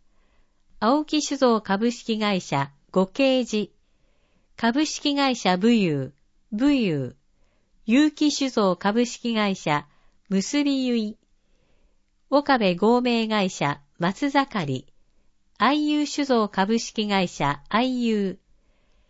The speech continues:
純米酒の部、森島酒造株式会社、森島、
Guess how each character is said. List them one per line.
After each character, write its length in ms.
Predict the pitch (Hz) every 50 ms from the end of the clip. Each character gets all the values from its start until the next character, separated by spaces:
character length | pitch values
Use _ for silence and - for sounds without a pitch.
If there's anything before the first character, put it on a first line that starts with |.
| _ _ _ _ _
純 320 | - 247 269 294 302 302
米 240 | 302 311 311 311 285
酒 180 | - - 220 185
の 160 | 170 151 143
部、 240 | 139 160 160 - - _ _ _ _ _ _ _ _ _ _ _ _ _ _ _ _ _
森 260 | - 202 226 262 311 302
島 300 | - 320 294 294 294 277
酒 160 | - 294 277
造 220 | 262 247 220 208
株 280 | 208 - 190 202 233 240
式 300 | 240 - - 233 226 214
会 220 | 214 202 190 175
社、 320 | - - 156 147 151 147 - _ _
森 240 | 175 180 214 262 254
島、 460 | - - - 220 220 208 196 190